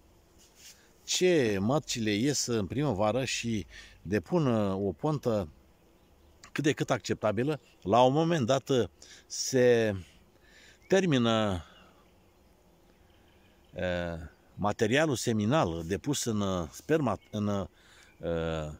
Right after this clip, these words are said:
spermatecă, că așa se numește acea zonă în care matca primește materialul seminal de la trânturi, uh, știindu-se faptul că atunci când, uh,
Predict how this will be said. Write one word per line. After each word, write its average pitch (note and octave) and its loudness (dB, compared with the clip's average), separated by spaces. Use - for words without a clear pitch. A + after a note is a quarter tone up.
spermatecă, C#3+ -2
că F#2+ -6
așa F#2+ -2
se A#2+ -4
numește G#2 -2
acea G#2+ -2
zonă A2 -2
în F#2 -4
care F#2 -2
matca G#2+ 0
primește G#2+ -2
materialul G#2 0
seminal G#2+ 0
de A2 0
la F2+ 2
trânturi, C#3 0
uh, G2 -4
știindu-se C#3+ -2
faptul C#3 -2
că G#2+ 0
atunci G2 -4
când, G#2+ -4
uh, F#2+ -2